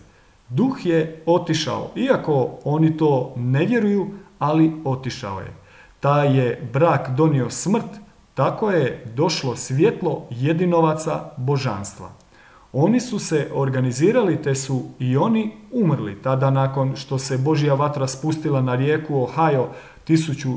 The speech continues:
devetsto trideset i treće godine, svijetom se proširilo iscijeliteljsko probuđenje, ali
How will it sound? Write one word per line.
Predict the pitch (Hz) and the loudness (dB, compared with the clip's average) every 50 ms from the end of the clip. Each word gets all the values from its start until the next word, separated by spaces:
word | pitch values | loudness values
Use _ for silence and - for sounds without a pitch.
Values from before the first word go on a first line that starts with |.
| - - | -6 -6
devetsto | 143 127 143 143 143 139 135 - - 131 | -4 -2 0 2 2 2 0 0 -4 -4
trideset | 131 139 139 147 147 151 143 - 143 123 - - - - | -2 -2 0 0 0 0 -2 -2 -2 -4 -4 -8 -10 -4
i | 135 131 131 | -4 -4 -2
treće | - 156 160 156 156 147 139 | 0 0 0 0 0 -2 0
godine, | 139 170 165 160 160 147 135 131 - - - - - | 0 0 2 2 2 0 0 -4 -4 -14 -18 -18 -14
svijetom | - - - 131 127 143 196 247 233 - - - 135 | -10 -8 -4 0 2 4 6 6 6 4 4 -2 -2
se | 131 - 131 120 - | -2 -2 -4 -6 -6
proširilo | - 127 117 - - 151 170 208 220 208 185 165 - - | -6 -8 -6 -2 4 4 6 6 6 4 2 2 0 0
iscijeliteljsko | - 127 - - - - 151 165 185 196 190 165 143 135 - - 151 143 139 | -4 -6 -8 -8 -4 0 2 2 2 2 2 0 -2 -2 -2 -2 -2 -4 -4
probuđenje, | - - - - 139 135 131 131 127 120 127 139 139 135 139 160 190 208 208 - - - - - - - | -4 -10 -8 -4 -2 0 0 0 -2 -2 0 0 2 2 2 0 0 -2 -4 -8 -12 -18 -20 -20 -12 -6
ali | - 120 123 120 117 117 113 107 | -2 -2 0 0 -2 -4 -4 -6